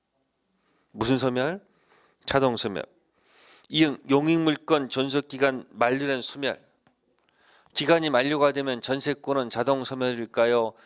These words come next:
가서 말소해지 소멸할까요? 자동 소멸.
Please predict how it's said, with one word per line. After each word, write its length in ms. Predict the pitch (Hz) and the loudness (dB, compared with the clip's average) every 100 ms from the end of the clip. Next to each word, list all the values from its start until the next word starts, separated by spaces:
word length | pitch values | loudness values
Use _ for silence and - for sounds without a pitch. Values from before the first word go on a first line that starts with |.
| _ | _
가서 380 | - 123 - 131 - | -6 -2 2 2 2
말소해지 560 | 104 120 - 143 139 131 | 0 0 0 -2 0 -2
소멸할까요? 720 | - 139 123 110 - 101 65 _ _ _ _ _ _ _ 190 214 _ _ _ _ _ _ _ | -2 -2 -2 -2 -2 -4 -4 _ _ _ _ _ _ _ _ _ _ _ _ _ _ _ _
자동 360 | - 104 110 113 | -8 -4 -2 -2
소멸. 360 | 104 95 76 | -6 -8 -12